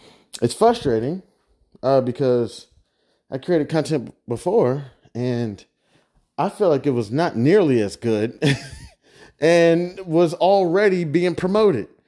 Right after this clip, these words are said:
And this one, I feel like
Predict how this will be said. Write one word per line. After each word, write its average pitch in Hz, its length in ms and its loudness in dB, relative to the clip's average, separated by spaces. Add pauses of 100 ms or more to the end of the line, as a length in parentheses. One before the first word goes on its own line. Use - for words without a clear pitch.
(760)
And 143 580 0 (120)
this 208 300 2
one, 139 200 -4
I 123 120 -4
feel 147 200 -2
like 127 320 -2